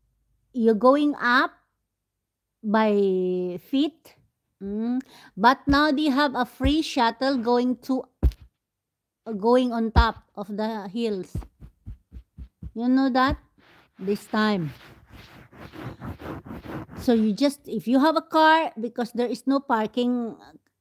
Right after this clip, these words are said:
lot at the top, you, you need to leave your car here, and from there, you need to take the, like, a golf car.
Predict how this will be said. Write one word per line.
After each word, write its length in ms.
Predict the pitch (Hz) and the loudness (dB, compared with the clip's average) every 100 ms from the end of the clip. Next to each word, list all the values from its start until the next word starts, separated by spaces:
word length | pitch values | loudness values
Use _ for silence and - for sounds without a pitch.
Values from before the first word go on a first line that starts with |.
| _ | _
lot 380 | 240 233 233 - - _ _ _ _ _ _ _ _ _ | -2 4 6 6 0 _ _ _ _ _ _ _ _ _
at 140 | 269 - | -12 -4
the 140 | 220 226 | -4 2
top, 320 | 294 339 - - - _ - - - - - | 4 2 0 -16 -20 _ -20 -20 -20 -20 -6
you, 220 | 214 226 - | -4 -4 -2
you 140 | 233 | 2
need 240 | 233 247 226 | 2 2 0
to 80 | 247 | 0
leave 320 | 233 240 240 | 2 2 4
your 160 | 269 | 4
car 320 | 269 294 294 294 | 2 2 2 2
here, 440 | 262 294 311 320 - | 2 4 4 2 0
and 240 | 247 254 254 | -2 0 0
from 260 | - 247 240 | -2 0 2
there, 420 | 247 285 320 349 - _ _ _ - | 2 2 0 -4 -10 _ _ _ -6
you 160 | 233 | 0
need 220 | 240 247 | 0 0
to 100 | 254 | -4
take 380 | 247 240 233 233 | -4 -2 0 -2
the, 800 | 214 214 214 214 214 214 214 202 - _ - | -2 0 0 0 0 -2 -4 -6 -12 _ -8
like, 400 | 220 220 208 - | -2 -2 -2 -4
a 300 | 208 196 180 _ _ _ _ _ _ _ _ _ _ _ _ _ 226 | -4 -4 -6 _ _ _ _ _ _ _ _ _ _ _ _ _ -6
golf 360 | 196 214 220 _ | 0 0 0 _
car. 440 | 262 254 262 302 | 2 4 4 0